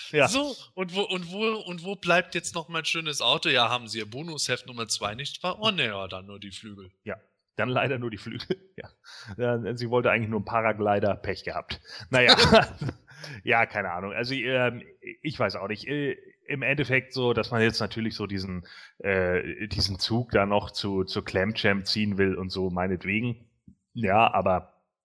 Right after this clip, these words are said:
Speaker 1: irgendwie so richtig, äh, richtig, das wird ja auch wieder nur so angeschnitten und, und man weiß eigentlich gar nicht genau, wozu das jetzt eigentlich, äh, dient. Das, das lässt man dann irgendwie öff-, offen. Ja, sie verliebt sich in den neuen Waffenmeister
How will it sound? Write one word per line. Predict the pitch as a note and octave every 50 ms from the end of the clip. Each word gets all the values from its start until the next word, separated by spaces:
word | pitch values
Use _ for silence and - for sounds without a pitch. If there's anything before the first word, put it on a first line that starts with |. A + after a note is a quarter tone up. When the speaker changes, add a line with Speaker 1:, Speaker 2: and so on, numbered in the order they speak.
| _ _ _ _ _ _ _ - -
Speaker 1:
irgendwie | - A#2 A2+ A2 G#2+ G2+
so | F#2+ F#2+
richtig, | F2+ G#2+ G#2+ - - A2+ G2+ - - - - - - - - - - -
äh, | - A2+ G#2+
richtig, | G#2+ G#2 B2+ B2 - C3 A#2+ -
das | - - -
wird | - C3+ -
ja | - -
auch | - - -
wieder | C#3 A#2+ A2+
nur | A2 B2 A2+
so | - -
angeschnitten | - G#2 A#2 C#3 D3 C#3 - - - A#2+ B2+ C3 - C#3 C3
und, | B2 A#2 A#2 A#2 G#2+
und | G2 A2+ A2 G#2 - - - - - - - -
man | A2+ A2+ A2
weiß | G#2 G#2+ B2 - -
eigentlich | A#2+ A2+ A2+ G#2 G2
gar | - G2 G#2
nicht | A#2+ A#2+ - -
genau, | G2+ F#2+ F#2 G2 A#2+ B2+ - - - _ _ _ _ _ _ _ _ _ _ _ _ _ _ _ -
wozu | - A#2 F#2+ A2 B2+ B2 - - C3+ C3
das | C3 A#2+ G#2
jetzt | A#2 G2+ - A2
eigentlich, | A2 A2 A2+ A2 G#2 G2+ - - A2
äh, | - G#2+ G#2 G2 A2
dient. | G2 - A#2 A#2+ D3+ F#3+ F#3+ F#3 - - -
Das, | A2+ - -
das | - A2 - - -
lässt | A#2+ A#2+ C3 - -
man | B2+ A#2
dann | A2 G#2+
irgendwie | A2+ A#2+ A2+ A2 -
öff-, | B2 C3 - - - -
offen. | - C#3+ C#3+ D#3 D3+
Ja, | C3 B2+ C3+ C3+
sie | A#2+ A#2
verliebt | G#2+ B2 A2+ A#2+ D3+ - -
sich | C3 B2+
in | B2+
den | A#2+ A#2
neuen | A#2+ A#2+ A#2 A2+
Waffenmeister | A#2 D3 E3 - F3+ F3 F3 F#3 F3+ - - G3+ F#3+ F#3+ -